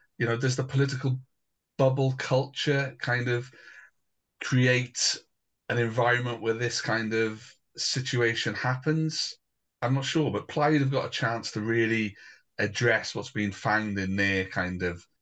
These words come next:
position. And I, I think that for the remainder of this year needs to be a priority, obviously looking at general, uh, elections as well. But this has to be a, a focus for the new leader,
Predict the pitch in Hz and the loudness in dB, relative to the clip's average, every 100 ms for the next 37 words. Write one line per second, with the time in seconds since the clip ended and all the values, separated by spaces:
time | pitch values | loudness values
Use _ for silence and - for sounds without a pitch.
0 | - 107 95 92 - 78 82 _ _ _ | -8 -4 -2 -2 -2 -4 -12 _ _ _
1 | - 104 107 107 - 107 110 113 107 - | -2 0 0 -2 -4 -6 -2 -2 -2 -8
2 | - _ _ 120 110 113 123 131 120 107 | -16 _ _ 0 2 2 4 2 2 -2
3 | 98 104 101 - 95 87 90 - - - | -4 -4 -4 -2 0 -2 -4 -8 -12 -6
4 | 101 101 - - 95 92 - 90 90 92 | -4 -2 -4 -2 -2 -2 -2 0 0 -2
5 | 90 87 87 87 - 113 104 - 95 95 | -4 -8 -10 -6 -2 -2 -2 -6 -4 -6
6 | - - 101 - 92 92 - 92 92 92 | -8 -6 -6 -4 -4 -4 -4 -4 -2 -6
7 | 92 92 - - - _ - 92 - 92 | -6 -10 -16 -20 -20 _ 0 2 2 0
8 | 95 95 - - 95 92 90 - - - | 2 0 -2 -4 -2 -2 -2 -4 -6 -2
9 | 95 90 98 85 76 90 - _ _ _ | -2 0 0 0 -2 -6 -10 _ _ _
10 | - - - 117 - 131 104 - 90 95 | -8 -4 -2 -2 0 0 0 -4 -2 0
11 | 92 90 87 - - - - 92 87 - | 2 2 -2 -4 -8 -4 -2 -2 -2 -6
12 | 87 - - 90 87 85 82 _ _ _ | -4 -6 -6 -6 -4 -6 -12 _ _ _
13 | - 92 92 87 87 87 90 87 | -4 0 0 0 -4 -4 -2 -4